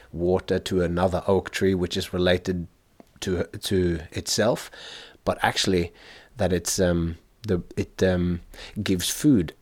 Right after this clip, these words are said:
uh, nutrients, and it gives water to other trees that it is also not related to. So if you haven't looked into this stuff, uh, this is some very, very cool stuff. Complex networks.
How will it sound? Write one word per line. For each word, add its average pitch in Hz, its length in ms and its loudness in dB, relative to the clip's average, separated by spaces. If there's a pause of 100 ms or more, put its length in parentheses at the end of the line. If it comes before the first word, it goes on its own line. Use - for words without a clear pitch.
uh, 82 140 0
nutrients, 95 760 -2
and 92 180 -2
it 85 200 -6
gives 92 340 0 (580)
water 107 480 2
to - 320 -4
other 127 260 4
trees - 340 -4
that 87 160 -2
it 92 140 2
is 98 120 2
also 107 240 0
not 92 400 -2
related 73 540 -8
to. - 180 -8 (540)
So 85 340 -2 (300)
if 92 140 -6
you 90 160 0 (140)
haven't 101 300 4
looked 95 220 -2
into 92 260 2
this 110 160 2
stuff, - 340 -6
uh, 78 160 -4
this 95 280 -2
is - 120 -6
some - 240 -6 (480)
very, 78 540 2 (440)
very 95 280 2
cool 85 260 2
stuff. - 420 -2 (500)
Complex 95 460 -2
networks. 82 580 -2